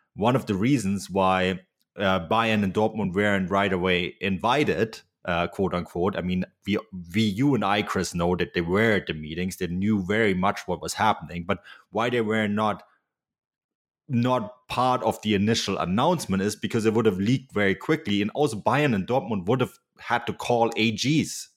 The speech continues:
They would have call-, had to call general meetings, and they would have had to consult the members. And the <laughs> members would have said no, because German fans,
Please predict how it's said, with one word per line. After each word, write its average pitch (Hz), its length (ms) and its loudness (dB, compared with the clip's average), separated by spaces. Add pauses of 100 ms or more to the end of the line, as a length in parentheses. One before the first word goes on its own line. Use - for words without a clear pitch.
They 110 80 2
would 123 120 4
have 123 120 0
call-, 120 280 2
had 101 160 -2
to 104 60 -6
call 113 240 2
general 113 340 4
meetings, 117 460 2
and 107 120 0
they 107 60 4
would 113 160 2
have 113 120 -4
had 113 240 0
to 120 40 -6
consult - 520 -2
the 113 80 0
members. 139 580 0 (280)
And 139 140 2
the 143 60 2
<laughs> 127 180 2
members 170 280 0
would 123 120 2
have 135 100 0
said 165 240 -2
no, 131 520 2 (340)
because 135 460 0 (580)
German 165 540 2
fans, 120 720 0